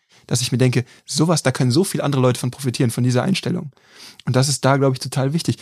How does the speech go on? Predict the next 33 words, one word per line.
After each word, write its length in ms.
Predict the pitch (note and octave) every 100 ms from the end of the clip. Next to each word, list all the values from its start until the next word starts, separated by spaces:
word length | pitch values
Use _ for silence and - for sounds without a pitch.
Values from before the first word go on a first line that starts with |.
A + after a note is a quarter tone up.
| - -
Warum 260 | D3 D#3
unterordnen, 600 | D#3+ G#3 - B2 B2+ E3
wenn 60 | F3
du 80 | C3
was 120 | C3
von 80 | B2+
jemandem 200 | B2 C#3
lernst? 320 | D3+ - - - - - -
Eine 220 | C3 C3
Aut-, 280 | C3+ - -
eine 100 | C3+
Person, 300 | C3 A#2+ F3+
die 100 | D#3+
Autorität 600 | C#3 C3 B2+ - A#2 -
aufbauen 480 | F3+ A3 - A#2 A2
muss, 360 | A2 A2+ - _ _ _ _ _ _ _ _ _ _ _ _ _ _ -
das, 320 | C3+ - -
also 180 | B2 A#2
die, 220 | A#2 A#2
die 160 | - C3+
sich, 180 | B2+ -
nein, 260 | C#3+ B2 -
sag 80 |
mal 60 | C#3
so, 160 | C3 - _ -
die 80 | C#3+
autoritär 720 | D3 - C3 - E3 D#3 C3
handeln 380 | G#3+ D#3 A2+ A2+
muss, 420 | A2 A#2 - - _
damit 320 | - B2+ A#2+
sie 80 | -
Autorität 300 | B2 B2 A#2
bekommt. 500 | B2+ - A2+ G#2+ -